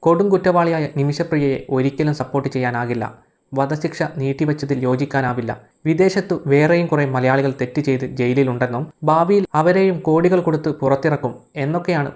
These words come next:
പണ്ഡിറ്റ് പറയുന്നത്. എന്നാൽ കമന്റ് ബോക്സിൽ നിറയെ സന്തോഷ് പണ്ഡിറ്റിനെ അനുകൂലിച്ചാണ് കൂടുതൽ ആളുകളും അഭിപ്രായങ്ങൾ രേഖപ്പെടുത്തുന്നത്. എ പി കാന്തപുരം മുസ്ലിയാരുടെ ഇടപെടലാണ് വധശിക്ഷ നീട്ടിവെക്കാൻ കാരണമായത്. നിരവധി പേർ പ്രശംസിച്ച് എത്തിയെങ്കിലും പിന്നീട് അത് മാറ്റി പറയേണ്ട അവസ്ഥയാണ്.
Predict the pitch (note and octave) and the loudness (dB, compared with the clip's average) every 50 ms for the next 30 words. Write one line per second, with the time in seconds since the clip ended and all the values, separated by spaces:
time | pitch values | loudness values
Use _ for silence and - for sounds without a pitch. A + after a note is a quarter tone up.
0 | - - B2 B2 B2+ C3+ D3+ D3+ D#3 C#3+ C3 B2 B2 A#2+ A2+ A2 A2 G#2+ - _ | -4 -2 -2 -2 0 -2 -2 -2 -2 -2 0 0 -2 -2 -4 -6 -6 -8 -10 _
1 | _ - G3 G#3 A3 A3+ G3+ - - - - E3+ F3 F#3 G3+ G3+ G#3 G3 G#3 G3+ | _ -4 -2 2 2 2 2 0 -4 -2 0 0 2 2 2 2 2 2 2 0
2 | G3 - F3 D3+ - D#3 D3 D3+ D3+ D#3+ D#3+ E3 E3 D#3 - - C#3 C#3 D3 E3 | 2 0 -2 -2 0 0 0 2 2 2 2 0 -2 -2 -2 -4 -2 0 0 -2
3 | E3 E3 - D3+ D3 D3 D3 D3 C#3 C3+ C3 - C3 B2+ B2+ C3+ C#3 D3+ D#3 D3+ | -2 -2 -2 -2 -2 -2 -2 -2 -4 -6 -6 -6 -6 -4 -2 0 2 2 2 2
4 | D3 - C3 C3 B2+ - - - B2+ C3 C#3 D3+ D3 D3+ C#3 C3+ C3 C3+ C3 B2+ | 2 -2 -2 -2 -2 -6 -6 -2 0 0 2 2 0 0 0 2 0 0 0 -2
5 | B2+ B2+ - B2+ B2 B2 A#2+ - C#3 C#3 C3+ C3 C3 B2 A#2+ A#2+ B2 B2 C3+ B2+ | -4 -4 -4 -4 -4 -4 -2 -2 -2 -2 0 -2 -4 -4 -2 -2 0 0 -2 -2
6 | B2+ B2+ - A#2+ A#2 A#2 A2+ - - - _ _ _ _ - F3+ F3+ G3 F#3+ - | -4 -6 -6 -6 -6 -6 -6 -8 -10 -14 _ _ _ _ -2 0 2 2 2 0
7 | A#3 G#3 - - F3+ E3+ F3+ F#3 G3+ F#3+ G3+ F#3+ F#3+ F3 F3+ - F3 E3+ E3+ E3 | -4 -4 -2 -2 0 0 2 2 2 2 2 2 0 -2 0 0 0 0 2 0
8 | D#3+ D#3+ D3+ - E3 C3+ C3+ D3 E3 E3 D#3+ D#3 D3+ D3 C#3 - C3+ B2+ B2+ C#3 | 0 -2 -2 -2 -2 0 2 2 2 2 2 2 2 0 0 -2 -2 -2 0 0
9 | C#3 - D#3 - - D3 - D3+ C3+ B2+ C3+ C3 C#3+ D#3+ D3 C#3 - C3+ B2+ C#3+ | -2 -4 -4 -6 -6 -6 -6 -4 -2 -2 -2 0 0 0 0 0 -2 -4 -6 -4
10 | - A#2+ A#2+ B2+ C3+ C#3 C3+ C3 B2+ B2 A2+ B2 - - - _ - D3+ D#3 D#3+ | -2 0 0 0 0 0 -2 -2 -2 -2 -2 -6 -8 -10 -12 _ -4 -2 0 2
11 | F3 F#3 F3+ F#3 F3 F3 F3 E3+ E3+ - - C#3+ C#3 - D#3 D#3 D3+ E3 D#3+ - | 2 2 2 2 2 2 0 0 -2 -2 -4 -4 -2 -2 -2 -4 -4 -8 -10 -8
12 | - - C#3 D3 - E3 D#3 D3+ D3+ D3 C#3+ D3+ - - _ - - C#3+ D3 D3+ | -4 -4 -4 0 0 0 2 2 2 0 0 -2 -6 -12 _ -6 -4 -2 0 0
13 | E3+ F3 E3+ D#3 D3 C#3+ D3+ C#3+ C3 B2+ C3 C#3 C#3+ E3+ D#3 - D3 C#3+ C3+ C3+ | 0 0 2 0 0 0 -2 -2 -2 0 0 0 0 -2 -2 -2 -2 -2 0 0
14 | C3 B2+ B2+ - - - C#3 B2+ A#2+ A#2+ | 0 -2 -2 -4 -4 -4 -4 -4 -4 -6